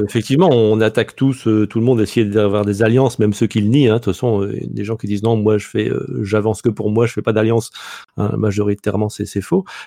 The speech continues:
Mais en fait, le problème d'Adrien, c'est que sa parole, euh, n'avait aucune valeur. Dans la mesure où on, il, le premier jour de l'aventure, on montrait qu'il a, qu'il ait changé d'avis, euh, comme, euh, pas comme de chemise, parce qu'il y en a, il y en a pas. Mais, euh, voilà, ch-, sa parole n'a plus de valeur. On peut très bien avoir une, euh,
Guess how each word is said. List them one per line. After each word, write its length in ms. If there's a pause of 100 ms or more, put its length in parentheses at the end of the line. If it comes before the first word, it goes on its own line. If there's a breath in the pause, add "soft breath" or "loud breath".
(100)
Mais 200
en 100
fait, 220
le 60
problème 240
d'Adrien, 360
c'est 160
que 60
sa 140
parole, 460 (300 loud breath)
euh, 320
n'avait 300
aucune 260
valeur. 320 (380)
Dans 100
la 60
mesure 340
où 60
on, 200
il, 280
le 80
premier 340
jour 140
de 40
l'aventure, 360
on 20
montrait 320
qu'il 220
a, 100
qu'il 320
ait 180
changé 300
d'avis, 340
euh, 120 (380 loud breath)
comme, 200
euh, 340
pas 120
comme 160
de 80
chemise, 260
parce 160
qu'il 140
y 40
en 160
a, 80
il 60
y 60
en 60
a 80
pas. 120 (300 loud breath)
Mais, 100
euh, 240
voilà, 340
ch-, 240
sa 260 (300)
parole 220
n'a 80
plus 120
de 80
valeur. 340
On 80
peut 100
très 180
bien 220
avoir 240
une, 360
euh, 220